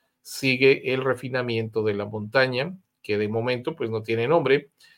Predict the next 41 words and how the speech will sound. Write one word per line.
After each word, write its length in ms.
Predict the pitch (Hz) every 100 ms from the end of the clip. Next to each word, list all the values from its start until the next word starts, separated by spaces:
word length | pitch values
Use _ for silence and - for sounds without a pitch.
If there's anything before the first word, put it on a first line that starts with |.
| _ -
y 80 |
además 360 | 110 113 123 120
aclaró 400 | 120 139 147 143
que 100 | 143
la 120 | 113
zona 440 | 104 123 123 123 123
en 180 | 113 110
la 140 | 107
que 100 | 107
se 140 | 110 120
encuentra 520 | 120 139 131 143 147
posee 300 | - 107 120
una 180 | 117 113
gran 220 | 113 117
riqueza 480 | 117 107 123 110 113
geológica 720 | - 107 107 113 110 113 113 - _ _ _ _
y 320 | 104 113 120 _
arqueológica. 1120 | 127 120 110 - 110 101 95 - - - 87
Así 280 | - - 117
que, 300 | - 123 120 _ - _ _
pues, 180 | - 123
esas 200 | 156 170
son 240 | 170 170 165
algunas 300 | 143 160 147
de 80 |
las 180 | 123 123
explicaciones 840 | 117 - 123 117 123 117 180 202
que 100 | -
dan 160 | 123 127
algunos 340 | 127 123 127
de 80 | 120
estos, 400 | 117 - 113 - 110
eh, 520 | 107 98 98 95 90 104 107
científicos, 720 | 120 120 220 190 185 - 113
¿no? 160 | 147
Geólogos 680 | 147 123 131 123 113 107 -
y 100 | 104
encargados 680 | 104 110 110 113 117 117 113
de 220 | 107 101
algunos 400 | 104 110 117 110
institutos. 760 | 117 110 139 160 147 170 170